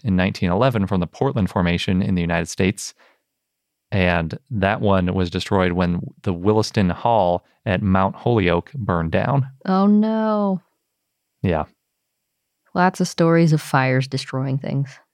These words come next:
Speaker 1: Yeah. I didn't see anybody talking about dinosaur fossils that were lost at the National Museum of Brazil.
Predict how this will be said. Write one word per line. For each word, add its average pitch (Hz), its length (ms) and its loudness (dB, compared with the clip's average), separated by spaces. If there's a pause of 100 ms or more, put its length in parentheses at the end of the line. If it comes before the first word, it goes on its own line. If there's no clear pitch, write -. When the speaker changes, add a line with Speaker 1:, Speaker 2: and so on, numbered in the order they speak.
(100)
Speaker 1:
Yeah. 85 260 0 (480)
I 107 80 2
didn't 143 200 4
see 135 180 0
anybody 113 320 2
talking 101 380 0
about 92 420 0
dinosaur 98 460 0
fossils 95 420 -2
that 101 120 -2
were 92 120 0
lost 90 400 0
at 110 120 -2
the 95 60 -4
National 98 400 0
Museum 98 400 2
of 90 140 -4
Brazil. 98 540 0